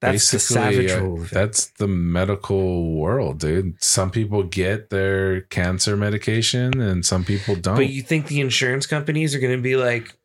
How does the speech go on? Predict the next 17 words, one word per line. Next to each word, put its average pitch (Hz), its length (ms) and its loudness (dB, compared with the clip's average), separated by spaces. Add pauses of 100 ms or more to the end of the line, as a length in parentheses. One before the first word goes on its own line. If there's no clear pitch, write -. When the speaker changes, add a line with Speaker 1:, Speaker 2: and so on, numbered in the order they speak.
Speaker 1:
"Well, 110 580 0 (220)
we 120 180 -2
can't 113 320 -2
pay 101 180 0
for 98 140 -8
you 90 120 -4
to 85 80 -6
get 85 160 -6
a 80 80 -6
new 80 400 -8
organ 85 420 -8
through 85 200 -10
three 85 220 -12
D 85 120 -10
printing"? 110 580 -4 (520)
Speaker 2:
Yeah, 82 160 0
but 87 260 0